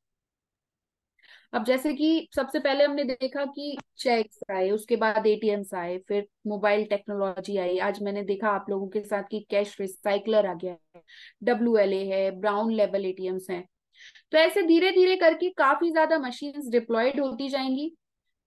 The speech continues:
Currency का circulation बहुत अच्छे से हो जाएगा, उसकी quality भी बढ़ती जाएगी, और यहाँ से आरबीआई को help मिलेगी कि fresh bank notes को ज्यादा से ज्यादा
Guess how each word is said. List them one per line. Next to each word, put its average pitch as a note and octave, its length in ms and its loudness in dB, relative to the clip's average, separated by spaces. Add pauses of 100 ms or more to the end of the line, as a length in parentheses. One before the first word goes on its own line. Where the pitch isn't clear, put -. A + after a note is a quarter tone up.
(200)
Currency D#4+ 400 4
का F#4 140 2
circulation C#4+ 760 -2
बहुत C#4+ 380 0
अच्छे C#4+ 220 -4
से D4 120 -10
हो C#4+ 60 -6
जाएगा, C#4 300 0
उसकी A#3 360 -8
quality A#3+ 420 -2
भी D4 100 -4
बढ़ती B3+ 380 -4
जाएगी, C4 440 -4 (360)
और C4 100 0
यहाँ C4+ 320 0
से E4+ 200 -2
आरबीआई B3+ 580 2
को F4 140 -2
help C#4 260 -2
मिलेगी C4+ 680 -4
कि E4 120 -2
fresh D4+ 400 0
bank A#3+ 340 -2
notes C4 260 -6
को D4+ 160 -6
ज्यादा A#3 340 0
से B3+ 180 -10
ज्यादा A3+ 540 -4